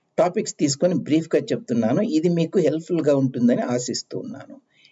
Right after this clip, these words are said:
ఇది తెలుగు సిరీస్లో ఇప్పుడు మనము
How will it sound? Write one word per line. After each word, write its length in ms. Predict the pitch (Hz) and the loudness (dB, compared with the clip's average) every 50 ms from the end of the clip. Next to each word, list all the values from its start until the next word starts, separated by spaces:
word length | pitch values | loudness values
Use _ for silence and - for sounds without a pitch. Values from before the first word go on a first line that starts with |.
| _ - | _ -2
ఇది 120 | 160 147 139 | 0 0 0
తెలుగు 340 | - - 165 165 175 185 | 2 2 0 2 0 0
సిరీస్లో 840 | 180 180 - 151 139 139 135 127 - - 202 214 165 110 117 127 - - _ _ _ _ _ - | -2 -2 -2 0 0 2 0 0 -2 -2 0 0 2 2 0 -2 -4 -8 _ _ _ _ _ -6
ఇప్పుడు 340 | 147 143 139 - 185 180 175 | -4 -4 -2 0 2 2 4
మనము 540 | 151 131 127 127 131 139 196 247 349 - | 4 2 2 2 2 2 0 0 -2 -4